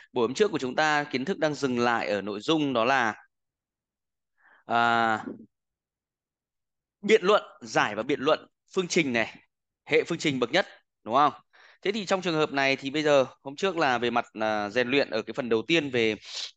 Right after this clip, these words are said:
phương trình ấy, thì thầy cũng đã nói khá kỹ rồi.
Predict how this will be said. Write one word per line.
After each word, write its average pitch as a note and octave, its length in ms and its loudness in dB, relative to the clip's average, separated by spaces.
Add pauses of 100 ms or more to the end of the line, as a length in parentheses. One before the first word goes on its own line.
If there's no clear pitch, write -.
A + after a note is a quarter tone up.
(260)
phương E3+ 100 0
trình C#3 260 0
ấy, D3 120 -2
thì - 100 -14
thầy A#2+ 160 -2
cũng G#2+ 140 -8
đã A2 160 2
nói A#2 220 0
khá A#2+ 180 -4
kỹ F3 220 -4
rồi. D#3 200 2